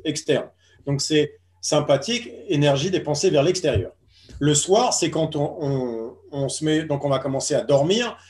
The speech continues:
c'est tout ce qui est guérison, euh, reconstruction, choses comme ça, l'énergie est passée vers l'intérieur. Ok, donc sympathique dans la journée, parasympathique la nuit.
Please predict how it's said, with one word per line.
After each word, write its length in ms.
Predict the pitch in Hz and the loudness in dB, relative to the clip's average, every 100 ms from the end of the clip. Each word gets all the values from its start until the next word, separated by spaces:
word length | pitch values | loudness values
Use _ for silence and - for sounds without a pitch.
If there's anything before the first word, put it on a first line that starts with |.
| - | -14
c'est 200 | - 143 | -8 -6
tout 140 | 139 151 | -4 -4
ce 80 | |
qui 80 | - | -2
est 60 | 135 | -2
guérison, 880 | 135 127 131 156 190 196 196 190 190 _ - | 0 0 0 2 4 6 4 2 -2 _ -4
euh, 80 | 131 | 0
reconstruction, 840 | 120 156 165 160 - 156 - 160 143 | 2 2 0 -4 -4 -4 -2 -2 -2
choses 200 | 139 - | -4 -4
comme 140 | 139 | -2
ça, 180 | 170 214 | 2 2
l'énergie 520 | 165 151 151 139 220 220 160 | 2 2 2 0 -4 0 2
est 180 | 190 - _ _ | 2 0 _ _
passée 360 | 151 147 208 196 | 0 0 0 0
vers 340 | 165 190 196 143 | 0 0 -2 -2
l'intérieur. 560 | 175 - 147 120 92 - _ _ | -2 0 0 0 -4 -12 _ _
Ok, 140 | 190 - 95 - - - | -2 -2 -4 -10 -16 -2
donc 380 | 160 214 175 - - | 4 4 4 -4 -8
sympathique 680 | - 214 226 214 - 214 - _ - | 0 2 4 2 0 -6 -8 _ -4
dans 140 | 156 151 | 2 4
la 100 | 139 | 2
journée, 280 | 156 220 | 2 0
parasympathique 1080 | - 190 185 185 175 147 147 147 226 233 - _ _ _ _ | 0 2 2 2 -2 0 -2 -2 -6 -8 -10 _ _ _ _
la 180 | 151 156 | 4 4
nuit. 260 | 135 98 | 2 -4